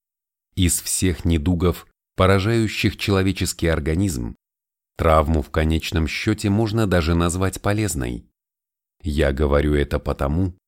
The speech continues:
что при исцелении травмы происходит трансформация,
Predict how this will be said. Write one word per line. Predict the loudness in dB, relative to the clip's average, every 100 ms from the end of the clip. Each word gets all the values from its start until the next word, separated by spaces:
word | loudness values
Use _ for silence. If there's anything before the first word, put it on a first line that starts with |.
| _ _
что | -10 -2 0
при | 0 -2
исцелении | -2 -4 -2 0 0 0 0
травмы | 0 -2 0 0 0
происходит | 2 2 0 0 0 -2
трансформация, | -2 -4 -2 -2 0 -2 -2 -2 -2 -4 -8